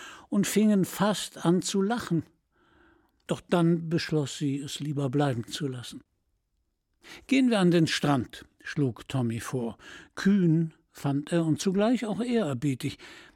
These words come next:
Warum, das hätte er nicht sagen können. "Ich bin tot.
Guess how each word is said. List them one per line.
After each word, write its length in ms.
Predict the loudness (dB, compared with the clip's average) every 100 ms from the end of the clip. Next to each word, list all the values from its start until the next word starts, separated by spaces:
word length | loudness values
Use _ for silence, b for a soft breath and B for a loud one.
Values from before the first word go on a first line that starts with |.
| B 2
Warum, 720 | 2 6 4 4 2 -4 -4
das 540 | -4 -4 -6 -10 -12 -10
hätte 240 | -8 -6
er 140 | 0
nicht 280 | 2 0 -4
sagen 360 | -8 -8 -8 -10
können. 340 | -12 -14 -18 -20 _ _ _ _ _ _ _ b b b b
"Ich 180 | -14 -2
bin 160 | 2 2
tot. 380 | 2 0 -2